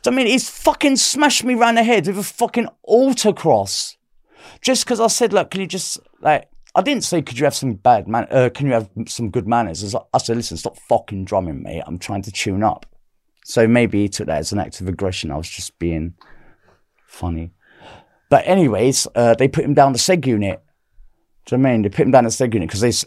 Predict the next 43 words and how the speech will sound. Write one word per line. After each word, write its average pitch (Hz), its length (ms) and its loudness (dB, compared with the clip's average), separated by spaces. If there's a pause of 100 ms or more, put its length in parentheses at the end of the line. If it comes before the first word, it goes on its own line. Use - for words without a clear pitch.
everyone 110 320 0
said, 123 300 2
even 107 200 0
the 107 60 -2
fucking 98 520 -2 (240)
chaplain, 90 680 0
that 101 180 -4
he 110 140 0
hit 101 120 0
me 107 120 0
round 98 260 4
the 95 40 0
head 98 260 0 (140)
with - 100 -10
a - 20 -6
fucking - 460 -10
altar. 98 500 0 (460)
So 110 220 2
I - 100 4
think 92 200 0
everyone 113 300 2
deserved, 101 480 2
he 98 100 -2
deserved 92 520 -2
a 87 40 -6
flipping - 380 -6 (140)
clump - 280 -2
round 90 220 -2
the 90 60 -2
head 98 260 -2
with 78 120 -10
a 92 60 -4
fucking 90 680 -6 (920)
nineteen 98 300 0
sixty-nine 101 580 0
Fender 92 260 0
Strat. 101 520 2
Do - 140 -8
you 98 60 -2
know 123 60 2
what 120 60 4
I 101 140 2
mean? 95 140 -2